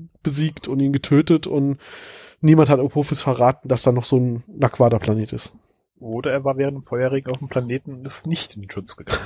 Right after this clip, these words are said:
Speaker 1: <laughs> Ist nicht zurückgekommen. Ja.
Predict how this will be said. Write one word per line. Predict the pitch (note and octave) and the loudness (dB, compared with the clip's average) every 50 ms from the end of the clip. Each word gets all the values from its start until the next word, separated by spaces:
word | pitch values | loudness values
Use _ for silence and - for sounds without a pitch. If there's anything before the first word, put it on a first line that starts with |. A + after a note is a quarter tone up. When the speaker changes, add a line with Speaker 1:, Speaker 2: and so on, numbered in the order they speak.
| C#3+ C3+ | -2 0
Speaker 1:
<laughs> | - - | 2 2
Ist | F#3 - - - | 2 0 0 -2
nicht | F3 D#3+ - - | -2 -2 0 2
zurückgekommen. | - D3+ C3+ D3+ D#3 D3+ D3 C3+ - - B2+ A#2 A#2+ - _ _ _ _ _ _ _ _ _ _ _ _ _ | 2 4 4 2 0 -2 -4 -6 -4 -4 -6 -6 -6 -10 _ _ _ _ _ _ _ _ _ _ _ _ _
Ja. | - C3+ B2+ A#2+ | -6 -4 -4 -6